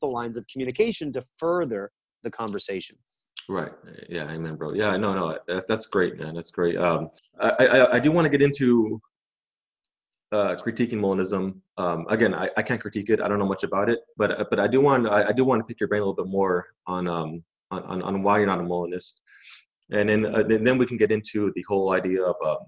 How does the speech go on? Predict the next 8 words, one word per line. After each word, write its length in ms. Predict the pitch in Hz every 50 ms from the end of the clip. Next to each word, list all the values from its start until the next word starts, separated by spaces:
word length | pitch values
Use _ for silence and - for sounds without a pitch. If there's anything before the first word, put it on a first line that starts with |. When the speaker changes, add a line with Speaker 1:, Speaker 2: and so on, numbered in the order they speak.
| _ _ _ _ _ _ _ _ 95
Speaker 2:
being 180 | 107 107 107
Reformed, 640 | 104 101 95 98 - 101 98 98 101 101 101 101 101 _
Calvinistic, 600 | - 101 98 92 95 92 92 90 92 - 98 95 92 - _ _ _ _
and 380 | 92 90 90 90 85 87 85 82 -
Speaker 1:
Hmm? 140 | 120 151 185 185 - _ -
Speaker 2:
presuppositionalist, 720 | 107 95 110 92 98 90 82 - - 82 - 85 - - -
you 60 | 78
know? 200 | 80 85 87 85